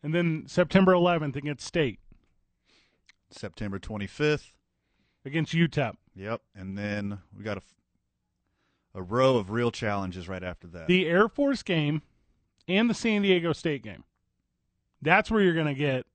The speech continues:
Speaker 1: the real measuring stick.
Speaker 2: If they, if they go into those two games healthy, I think that's what's gonna tell you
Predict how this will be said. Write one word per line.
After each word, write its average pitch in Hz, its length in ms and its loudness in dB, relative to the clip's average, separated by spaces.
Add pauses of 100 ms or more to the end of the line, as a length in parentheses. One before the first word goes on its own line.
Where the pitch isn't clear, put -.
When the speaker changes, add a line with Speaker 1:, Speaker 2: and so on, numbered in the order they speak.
(380)
Speaker 1:
the 143 200 4
real 147 320 4
measuring 120 400 0
stick. - 260 -18 (260)
Speaker 2:
If 107 120 -20
they, 127 360 -2 (100)
if 104 120 -12
they 135 140 -2
go 143 240 0
into 143 140 -2
those 123 240 -2
two 123 160 -6
games 110 340 -4
healthy, 117 440 -2 (260)
I 98 100 -10
think 98 200 -10
that's 107 260 -6
what's 107 160 -12
gonna 101 160 -10
tell 98 240 -8
you 90 240 -10